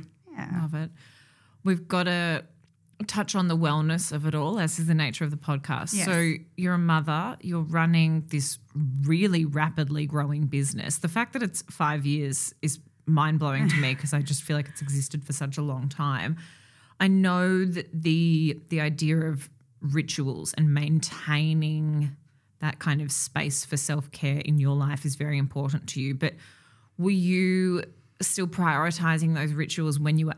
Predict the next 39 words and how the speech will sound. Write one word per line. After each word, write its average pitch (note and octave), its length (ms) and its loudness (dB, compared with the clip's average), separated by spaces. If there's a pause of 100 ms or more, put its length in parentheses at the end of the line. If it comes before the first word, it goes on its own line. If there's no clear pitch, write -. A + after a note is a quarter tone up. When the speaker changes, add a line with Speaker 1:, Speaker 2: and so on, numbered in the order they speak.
(120)
Speaker 2:
at D#3 180 0
your D#3+ 140 2
busiest? E3 580 -2
Are D#3+ 60 0
they D3+ 640 -2 (220)
something D#3 400 0
that D#3 120 -4
was C#3+ 160 -4
kind D#3+ 160 0
of D3 80 0
keeping D3+ 300 0
you C#3+ 100 2
sane, F3+ 420 0
or E3 160 2
did D3 220 0
they D3 120 0
fall C#3+ 580 -4
by C#3 100 0
the C#3 80 0
wayside? - 540 -6 (600)
Speaker 1:
I, G3+ 100 0
when G3 220 -4
I F#3 100 0
look A3 240 -6
back E3+ 240 -4
on, E3 160 0
like, C#3+ 360 -6 (180)
the E3+ 80 -8
peak E3 520 -8
of E3 160 -18
this D#3 220 -18 (120)
growth D3 560 -6
boom D#3 320 -2
that C#3+ 120 -6
we E3 140 -4
had, C#3+ 600 -6 (520)
I F3+ 100 0
feel E3+ 320 -2
like D#3+ 440 -4